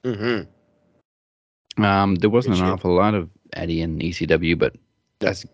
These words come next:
Speaker 2: great way to debut.
Speaker 1: Yeah, no, showed up in ninety-five. I wanna say he wa-, yeah, he won the belt. He hung out for, I wanna say, a little longer, and then, then he went to,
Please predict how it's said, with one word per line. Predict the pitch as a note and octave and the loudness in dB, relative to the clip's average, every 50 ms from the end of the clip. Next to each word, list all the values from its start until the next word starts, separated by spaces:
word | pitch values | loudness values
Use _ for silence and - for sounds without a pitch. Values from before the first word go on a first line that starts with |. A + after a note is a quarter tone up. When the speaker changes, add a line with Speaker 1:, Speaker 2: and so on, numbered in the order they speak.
| _ _ | _ _
Speaker 2:
great | _ F2 G2 G2 G2+ G2 | _ -4 -2 0 0 2
way | G#2 G#2+ | 2 2
to | G#2 F#2+ | 2 2
debut. | F2 A2 G#2+ F#2+ A#2+ A#2+ A2+ A#2+ - _ _ _ _ _ - - - - - - - _ | 2 2 2 2 2 0 0 -4 -12 _ _ _ _ _ -20 -20 -20 -20 -20 -20 -6 _
Speaker 1:
Yeah, | A#2+ G2+ G2+ | 0 2 2
no, | G#2 G#2+ G#2 B2 A2+ | 2 2 2 2 2
showed | - - D3 C#3+ C#3 C#3 | 4 4 6 6 6 6
up | C#3 C#3 C3 | 6 4 4
in | C3 B2+ C3 | 2 -4 -6
ninety-five. | C3 C3+ C3+ C#3 C#3 C3 C3 - C3 B2+ C3 C3 B2+ B2 A#2 | -4 -4 -4 -4 -4 -4 -4 -4 -2 -2 0 0 -2 -2 -4
I | F2 G2+ | -4 -4
wanna | A#2 A#2 A#2+ A#2+ A#2 | -4 -4 -4 -4 -6
say | A2+ A#2 A#2 A2+ A2+ A#2 | -6 -4 -4 -4 -4 -4
he | A2+ A2+ | -6 -6
wa-, | A2 A2 A2 | -6 -6 -4
yeah, | A2+ A2 G#2+ | -4 -4 -2
he | G#2+ G#2 | -2 -2
won | G#2 A2 A#2 A#2+ | -2 0 -2 -2
the | A#2 | 0
belt. | G#2+ A#2+ A2+ A2+ A2+ A2+ A2 - - | 2 4 6 6 6 4 2 0 -6
He | - G#2+ G#2 G#2 | -10 -10 -8 -8
hung | G2 F2+ G2 G#2+ A2+ A#2 | -6 -6 -6 -6 -4 -2
out | A#2+ A#2+ G2+ G2+ | -2 -2 -4 -4
for, | - A2 G2+ F#2+ | -4 -4 -2 -2
I | |
wanna | G2+ A2 A2+ G#2 | 0 0 -2 -2
say, | - - G2+ | -2 -4 -4
a | F#2 F2 | -4 -4
little | F#2+ G#2+ A#2+ B2+ B2+ B2+ | -2 0 2 4 4 4
longer, | B2+ A#2+ B2+ C3 B2+ C3 | 4 4 4 4 4 4
and | B2+ A#2 | 2 2
then, | G#2+ G2+ G#2 | 2 0 0
then | G#2 G#2 G#2 | 0 0 0
he | G#2 | 0
went | G2 G#2 G2 F2+ | -2 -2 -2 0
to, | G2+ F#2 F2+ F2 D#2+ D#2 | 0 2 2 2 0 -2